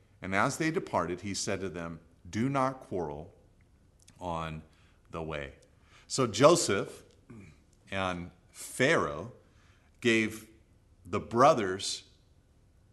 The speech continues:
elaborate provisions, uh, for their journey,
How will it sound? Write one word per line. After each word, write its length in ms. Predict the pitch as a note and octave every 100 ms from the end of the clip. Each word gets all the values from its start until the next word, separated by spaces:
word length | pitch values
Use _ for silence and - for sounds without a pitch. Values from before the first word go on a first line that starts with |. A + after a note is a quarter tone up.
| _ _ A2
elaborate 960 | A2+ A2 A2+ C3+ C#3+ C3 B2+ - -
provisions, 880 | - G#2+ F2+ G2 F2+ C#2+ C#2 - - - _ _ -
uh, 80 | E2
for 260 | - F#2+
their 220 | F2 E2+ D#2
journey, 460 | F2 E2+ D2+ C#2